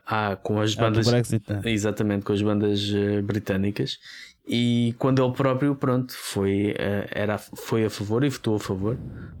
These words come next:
Speaker 1: do, do Brexit, mas isto é algo que nós, consumidores, e quem manda vir coisas de fora já reparou, que as coisas cada vez mais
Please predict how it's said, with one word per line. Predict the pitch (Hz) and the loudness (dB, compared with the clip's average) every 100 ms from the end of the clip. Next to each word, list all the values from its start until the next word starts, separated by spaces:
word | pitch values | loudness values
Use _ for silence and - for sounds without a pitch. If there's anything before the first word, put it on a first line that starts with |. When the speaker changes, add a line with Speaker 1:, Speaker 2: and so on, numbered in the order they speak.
| - | -4
Speaker 1:
do, | 107 110 113 - | 0 2 0 0
do | 120 | 0
Brexit, | 113 113 117 120 120 | 2 2 2 -2 -2
mas | 107 95 | -2 0
isto | 104 - - - | -2 -4 -10 -2
é | 117 | 0
algo | 110 107 110 - - | 2 0 -2 -8 -2
que | 117 110 110 107 110 | 0 2 2 2 0
nós, | - 120 123 117 - | 0 2 2 0 0
consumidores, | 131 123 - 117 110 101 98 - - - - | -2 0 0 2 2 0 -2 -6 -6 -12 -16
e | - 101 101 | -8 -8 -6
quem | - 107 | -2 0
manda | 107 107 104 | 2 0 0
vir | 104 | -2
coisas | 110 104 101 | 0 0 -2
de | - | -2
fora | 104 101 95 - | -2 -2 -4 -8
já | 104 104 | -4 -2
reparou, | 95 - 95 98 220 254 - - - - _ _ - | -4 -4 0 0 0 -4 -18 -20 -20 -20 _ _ -2
que | 113 107 107 - - 104 | 0 2 2 0 -4 -2
as | - | -2
coisas | - 110 110 107 - | 0 2 2 0 -2
cada | - 120 | 0 2
vez | 117 113 | 2 2
mais | 117 110 104 101 98 - | 2 2 2 0 -2 -4